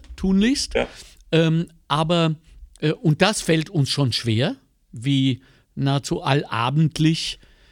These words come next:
Speaker 1: im Fernsehen beobachtbar ist bei politischen Auseinandersetzungen.
Speaker 2: Ja, ist aber, <laughs> das ist schwere Kosten.
Speaker 1: Das ist, äh, und, und, äh, ein Wunder, wir schreiben zwanzig einundzwanzig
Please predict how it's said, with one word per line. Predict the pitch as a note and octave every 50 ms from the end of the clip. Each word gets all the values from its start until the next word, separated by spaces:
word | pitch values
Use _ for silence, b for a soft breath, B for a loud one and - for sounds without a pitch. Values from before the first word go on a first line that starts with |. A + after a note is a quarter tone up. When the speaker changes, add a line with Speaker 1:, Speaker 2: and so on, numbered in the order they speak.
| b b _ -
Speaker 1:
im | D3 C#3+ C3+
Fernsehen | - - C3+ C3 C#3 C#3+ C3+ - E3 D#3+ D#3 D#3 E3 D#3
beobachtbar | - D#3 E3 D#3 D3 C#3+ E3 D3+ C#3+ - - _ D#3+ D3 D3 D3+ D3+ E3+ E3
ist | - D#3 D#3+ D#3 - - - - B B B B B B B B B B B
bei | - C#3 C3+
politischen | - - - D3 C3 D#3 D#3 C3 E3 D3 - F3 F3
Auseinandersetzungen. | E3+ D3+ C3+ B2+ D#3 D#3 D3 C#3+ C#3+ C#3+ D3+ D#3 D#3 C#3+ - E3+ E3 C#3 - - F3 E3 D#3+ E3 E3 F3 B B B B B _
Speaker 2:
Ja, | - A2+ G#2+ A2 A2+
ist | A2+ A2 A2+
aber, | G#2+ G2 G2 F#2+ F#2+ F#2+ F#2+ F#2 F2+ - - -
<laughs> | - - A4+ - A2 G#2+
das | A2 G#2 - - E3+ C#3+ - C#3+
ist | C#3+ C#3 - D#3+ D3 C#3 D#3+ C#3+ - - - - C#3+ D3 C3+
schwere | - - C3+ B2 A2+ A2+ A2
Kosten. | - - A2 G2 - - - F3+ E3+ - -
Speaker 1:
Das | D#3 - - B3
ist, | D#3 F#2 - A3 - -
äh, | G3 A#2+ A#2 - - - A2 - - -
und, | C#3+ B2+ A#2 -
und, | - - A#2+ A#2+ A#2+ - - -
äh, | - A#2+ A#2+ - -
ein | A#2+ B2 A#2+ A2 G2+
Wunder, | A#2 C3 C#3+ C#3 C3 A2+ G2+
wir | G#2 A#2+ A2+
schreiben | - - A#2 A2 A#2+ A#2+ B2 A#2
zwanzig | - - C3 B2 C#3 C3 - D3 A#2+ A#2
einundzwanzig | A2+ A#2+ C#3 D3 D3 C3+ - C3+ C3+ C3 B2+ - C#3+ B2 b